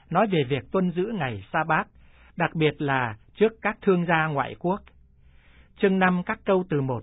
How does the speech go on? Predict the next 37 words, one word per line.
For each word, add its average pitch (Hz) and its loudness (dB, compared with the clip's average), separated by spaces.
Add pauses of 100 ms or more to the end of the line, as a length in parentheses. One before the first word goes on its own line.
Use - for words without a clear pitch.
tới 185 0
mười 123 -2
ba 156 0
đề 156 0
cập 147 -2
tới 214 0
việc 156 -2
nợ 147 0
nần 131 -4
và 110 -4
tha 170 -2
nợ, 131 -4 (420)
trong 175 2
khi 165 0
chương 165 0
mười 107 -6
ba 151 2
các 190 -4
câu 170 0
từ 143 0
mười 131 -4
tới 202 0
mười 131 -2
bốn 147 0 (300)
và 117 -4
câu 165 0
ba 156 0
mươi 160 -2
mốt 180 2 (320)
nói 190 4
về 151 2
việc 117 -4
đóng 160 -4
góp 202 -2 (100)
cho - -4
đền 123 -6
thờ. 113 -6